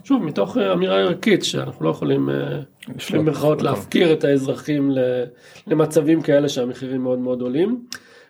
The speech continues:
Speaker 1: ולכן ברוב מדינות העולם עדיין יש גוף, נקרא מספק ברירת מחדל, לא משנה, יש לזה כל מיני שמות, שאת תמיד יכולה כאזרחית לפנות אליו,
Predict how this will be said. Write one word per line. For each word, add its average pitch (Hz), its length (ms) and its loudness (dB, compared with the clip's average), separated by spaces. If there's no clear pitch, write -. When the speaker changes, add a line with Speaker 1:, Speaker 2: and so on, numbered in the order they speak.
Speaker 1:
ולכן 143 260 0
ברוב 156 200 4
מדינות 147 340 2
העולם 143 360 4
עדיין 143 500 4
יש 139 300 -2
גוף, 143 540 -2
נקרא 123 360 2
מספק 127 460 -2
ברירת 123 260 0
מחדל, 135 440 2
לא 131 100 0
משנה, 139 140 0
יש 131 120 -2
לזה 127 100 -4
כל 131 160 -4
מיני 135 220 0
שמות, 165 460 0
שאת 135 200 -4
תמיד 156 240 0
יכולה 143 260 0
כאזרחית 139 480 -4
לפנות 135 560 -4
אליו, 170 300 4